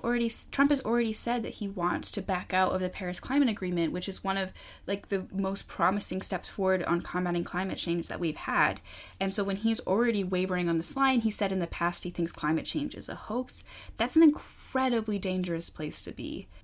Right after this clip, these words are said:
I mean, that's why he's <laughs> appointing someone who is not totally there on climate change as head of the E P A.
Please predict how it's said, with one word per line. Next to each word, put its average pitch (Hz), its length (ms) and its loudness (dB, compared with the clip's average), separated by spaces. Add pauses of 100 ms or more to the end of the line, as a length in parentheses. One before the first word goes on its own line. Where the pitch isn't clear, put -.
(260)
I 196 100 8
mean, 190 160 2
that's 180 160 2 (240)
why 165 360 6
he's 165 580 2 (520)
<laughs> - 760 -6
appointing 220 400 4
someone 208 380 4
who 208 240 0 (460)
is 214 160 -4
not 254 320 4
totally 294 380 4
there 277 300 4
on 269 160 6
climate 359 400 2
change 302 340 10
as 233 160 2
head 247 220 0
of 247 180 -2
the 254 180 -4
E 269 40 0
P 277 220 2
A. 294 340 0